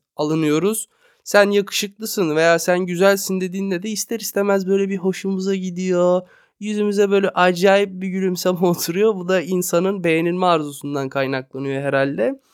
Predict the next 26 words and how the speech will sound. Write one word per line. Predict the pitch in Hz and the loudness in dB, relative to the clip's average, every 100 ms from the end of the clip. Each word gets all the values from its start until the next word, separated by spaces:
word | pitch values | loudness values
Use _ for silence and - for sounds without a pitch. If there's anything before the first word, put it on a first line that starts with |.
| _ _ - | _ _ 0
Ama | 214 233 240 190 | 4 6 4 4
diğer | 226 214 208 | 4 6 4
bir | 208 185 | 2 4
bağımlılığı | 185 185 190 185 202 | 6 6 2 0 2
olan, | 190 147 143 170 _ | 2 2 0 -2 _
aslında | 151 139 - 165 175 175 165 - | -10 -8 -6 -2 0 2 0 -2
ilginç | 170 170 208 - | -4 0 0 0
bir | 180 | 0
özelliği | 156 147 147 147 | 2 4 2 2
olan | 147 147 143 | 0 2 0
yazarımız | 143 170 170 175 196 190 160 | 0 0 2 2 2 0 2
da | 202 170 | 0 4
Balzac. | 175 170 147 120 131 _ _ _ _ | 4 4 2 -10 -14 _ _ _ _
Balzac'ı | 185 196 196 208 190 | 4 4 4 4 6
Vadideki | 180 180 180 190 190 | 4 4 -2 -6 0
Zambak | 185 185 196 196 | 0 2 -2 -4
kitabından | - 175 151 151 139 143 | -8 -6 -4 -6 -6 -4
duymuşsunuzdur | 160 151 151 - 160 143 143 | -6 -4 -8 -6 -6 -4 -4
özellikle. | 147 143 143 139 135 - 196 247 - _ _ _ | -2 2 0 0 -8 -8 -6 -6 -10 _ _ _
Bu | 151 170 | 0 4
yazarımızın | 185 180 185 180 165 160 180 | 6 6 2 2 0 0 0
bağımlılığıysa | 156 160 160 170 175 190 - 156 175 185 _ | 4 4 4 0 0 -2 -2 -4 -4 -8 _
kahve. | - 165 156 131 131 | 2 2 2 -4 -10
Günde | 135 165 185 | -6 -2 0
elli | 175 170 185 208 | 2 0 0 -6
fincan | - 190 165 156 151 | -2 0 2 2 0